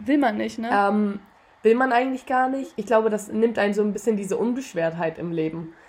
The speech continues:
Speaker 2: Wenn du dumm bist, du gehst einfach durchs Leben, du denkst gar nicht bis weiter als B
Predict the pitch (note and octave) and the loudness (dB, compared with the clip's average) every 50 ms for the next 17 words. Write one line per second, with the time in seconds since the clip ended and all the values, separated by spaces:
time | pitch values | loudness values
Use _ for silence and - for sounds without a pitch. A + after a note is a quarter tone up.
0 | - - - G#3 A3 G3+ F#3+ F3+ F#3+ F#3+ A3 B3 D#4+ G#4 A4+ - - - _ _ | -8 -2 0 2 2 2 0 0 0 2 2 2 0 -2 -2 -4 -6 -20 _ _
1 | _ - G#3+ G#3 D#4 E4 - D#4 C4 B3 A#3 F#3+ F#3+ F#3 F#3+ A3+ B3 C4+ C#4 B3 | _ -8 -4 -4 -2 -2 -2 -2 -2 -2 -2 -2 -4 -6 -6 -4 -4 -4 -4 -4
2 | B3+ G#3 G#3+ F#3+ G#3+ A3+ A#3+ - - A3 G#3+ G3+ G#3 G3+ G3 - - - - G3 | -4 -4 -2 -2 -2 -4 -4 -4 -2 0 0 0 0 -2 -4 -8 -14 -16 -12 -10
3 | F#3+ G3+ G3+ G#3 G3+ G3+ - - - _ - - - F#3+ G#3 A3+ A#3 G#3+ F3+ F3+ | -6 -2 -2 -2 -2 -2 -8 -18 -20 _ -10 -4 -2 0 0 0 0 -2 -2 -4
4 | E3+ - - - A#3+ B3 B3+ C4 | -6 -10 -10 -10 -8 -8 -8 -8